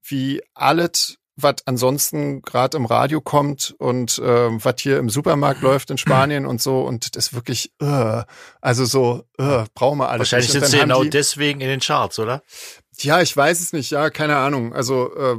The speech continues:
Speaker 1: ich, ja, keine Ahnung. Ich, also, es gibt ja auch immer mal gute Sachen. Äh, ähm, ich weiß nicht, also, die haben immer mal ganz schöne, äh, ganz schöne Strophen, finde ich. Tatsächlich, die Strophen, die fallen mir meistens besser. In den Refrains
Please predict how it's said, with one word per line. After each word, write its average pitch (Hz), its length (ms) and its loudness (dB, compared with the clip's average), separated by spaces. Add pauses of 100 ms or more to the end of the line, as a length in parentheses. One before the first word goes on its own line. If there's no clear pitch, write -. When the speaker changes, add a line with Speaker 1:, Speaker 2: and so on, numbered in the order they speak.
Speaker 1:
ich, - 340 -10
ja, 104 240 -6 (280)
keine 107 220 -2
Ahnung. 101 260 -10
Ich, 110 160 -8
also, 117 200 -2
es 101 80 -2
gibt - 180 0
ja 147 80 8
auch 123 300 0 (100)
immer 123 180 2
mal 113 160 2
gute 123 220 -2
Sachen. 113 400 -2 (160)
Äh, 107 220 -6 (520)
ähm, 135 400 4 (1000)
ich 143 160 -4
weiß 170 140 4
nicht, - 240 -4
also, 160 420 0
die - 240 -4
haben 185 280 -2 (300)
immer 190 200 2
mal 180 160 4
ganz 165 200 2
schöne, 160 580 -2 (400)
äh, - 40 -14
ganz 135 160 -4
schöne 120 600 -4 (380)
Strophen, 160 520 0
finde 190 240 0
ich. 190 60 -2
Tatsächlich, 147 420 2
die 139 100 -4
Strophen, 180 420 0
die 147 80 -2
fallen 143 220 -2
mir 151 100 -2
meistens 131 340 0
besser. 160 340 0
In 135 100 -2
den 139 140 0
Refrains 143 720 -2